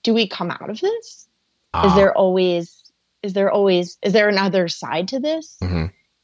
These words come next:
Speaker 1: And from what I could s-, from what I was reading, I couldn't see that,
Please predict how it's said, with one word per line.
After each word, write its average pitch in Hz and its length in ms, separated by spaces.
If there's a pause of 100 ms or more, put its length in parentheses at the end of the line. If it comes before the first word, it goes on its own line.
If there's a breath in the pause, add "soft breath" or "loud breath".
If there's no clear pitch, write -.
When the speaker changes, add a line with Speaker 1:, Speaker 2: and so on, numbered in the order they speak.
(1200)
Speaker 1:
And 226 320
from 240 180 (220)
what 233 260
I 311 140
could 330 180
s-, - 420 (240)
from 240 160
what 285 120
I 359 80
was 247 180
reading, 190 380
I 180 100
couldn't - 300
see - 240
that, - 240